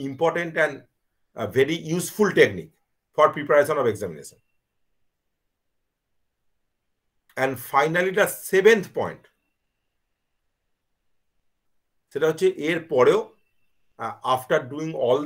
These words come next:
this, তুমি পরীক্ষা দেওয়ার পরেও কিন্তু, uh, you may get bad marks in the examination। এরপরেও কিন্তু হতে পারে, হয়তো পরীক্ষার দিন তোমার কোনো কারণে তুমি একটু অসুস্থ feel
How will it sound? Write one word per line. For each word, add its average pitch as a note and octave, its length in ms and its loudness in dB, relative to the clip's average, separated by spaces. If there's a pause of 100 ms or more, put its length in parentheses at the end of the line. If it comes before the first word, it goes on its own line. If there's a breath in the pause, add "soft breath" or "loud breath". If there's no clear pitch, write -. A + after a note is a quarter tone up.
this, A3 160 -6 (1000)
তুমি C#3 180 -12 (140)
পরীক্ষা B2+ 320 -4 (100)
দেওয়ার B2 260 -2
পরেও D#3+ 240 -6
কিন্তু, E3+ 200 -16 (520)
uh, G#2 100 -8 (340)
you D3 100 -14 (300)
may D#3+ 200 2 (1300)
get C3+ 200 0 (1700)
bad A#2+ 220 8 (160)
marks E2 320 -6
in F#2+ 100 -10
the E2 140 -8
examination। - 480 -20 (420)
এরপরেও A#2 400 -2
কিন্তু F#3 240 -12
হতে G2+ 220 -4
পারে, - 140 -20 (920)
হয়তো D#3+ 160 -6 (100)
পরীক্ষার B2+ 380 -4
দিন C3+ 160 -10
তোমার C3 240 -2
কোনো B2 120 -2 (100)
কারণে B2 280 -2
তুমি B2+ 120 -8
একটু A#2 200 -4
অসুস্থ A#2+ 220 -12 (100)
feel B2 140 -6